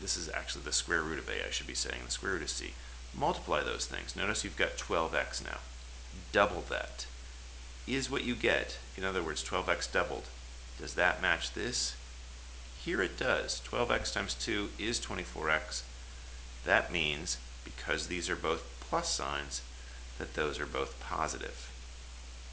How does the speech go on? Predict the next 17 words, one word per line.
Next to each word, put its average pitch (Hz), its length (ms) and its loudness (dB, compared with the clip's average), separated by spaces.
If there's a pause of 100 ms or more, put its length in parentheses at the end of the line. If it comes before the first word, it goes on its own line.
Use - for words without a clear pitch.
(600)
It's 117 140 2
a 123 40 6
shortcut 139 540 8
that 85 180 6
almost 98 380 6
doesn't 85 300 2
make 80 160 0
sense. 90 240 -2
It - 60 -4
seems 82 320 0
too 85 220 -2
easy. 80 300 -2
But - 140 -4
what 98 100 0
happens 107 380 6
here 78 180 2
is 71 180 0